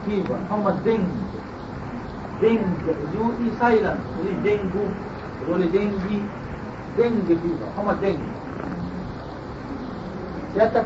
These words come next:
تسافر، يقرصك الناموسة، جسمك يدغدغ ويبقى باين جسمك، جسمك مكسر،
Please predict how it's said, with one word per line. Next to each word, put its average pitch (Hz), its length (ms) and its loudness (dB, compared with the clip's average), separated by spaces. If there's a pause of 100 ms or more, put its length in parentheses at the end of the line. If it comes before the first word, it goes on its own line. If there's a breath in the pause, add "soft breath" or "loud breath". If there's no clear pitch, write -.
(120)
تسافر، 240 320 6 (300)
يقرصك 220 360 4
الناموسة، 233 500 4 (1300)
جسمك 214 360 0 (140)
يدغدغ 208 500 6 (160)
ويبقى 170 320 4
باين 208 240 0 (140)
جسمك، 190 460 -2
جسمك 202 380 -4
مكسر، 233 420 0